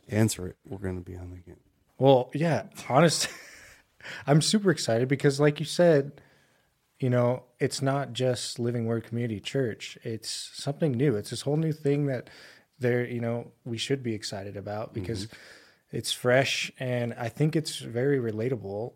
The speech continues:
Speaker 2: You know, I think you're hitting a whole different age group and different group of people that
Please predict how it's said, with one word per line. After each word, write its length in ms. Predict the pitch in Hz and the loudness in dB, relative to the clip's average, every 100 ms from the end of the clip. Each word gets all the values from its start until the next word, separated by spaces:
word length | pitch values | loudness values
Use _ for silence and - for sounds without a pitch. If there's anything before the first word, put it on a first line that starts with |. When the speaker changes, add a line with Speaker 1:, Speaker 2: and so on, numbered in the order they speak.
| - | -8
Speaker 2:
You 80 | 110 | -6
know, 300 | 110 107 110 _ _ _ - _ _ | -6 -6 -10 _ _ _ -20 _ _
I 60 | 113 | -6
think 220 | - 120 | -4 2
you're 100 | 131 | 2
hitting 260 | 117 127 127 | 4 2 2
a 80 | 107 | 0
whole 320 | 113 131 139 | 0 0 0
different 580 | 127 139 139 135 127 - _ _ _ _ _ _ _ _ - | 2 0 0 -2 -2 -6 _ _ _ _ _ _ _ _ -2
age 280 | 135 139 127 | 2 2 0
group 360 | 139 143 143 | 4 4 4
and 320 | 120 113 110 107 | 0 -4 -4 0
different 300 | 131 135 120 | 0 0 -2
group 160 | 131 | -2
of 100 | 123 - | -4 -4
people 400 | 143 143 135 120 | -4 0 -2 0
that 420 | 123 120 110 | -2 -2 -8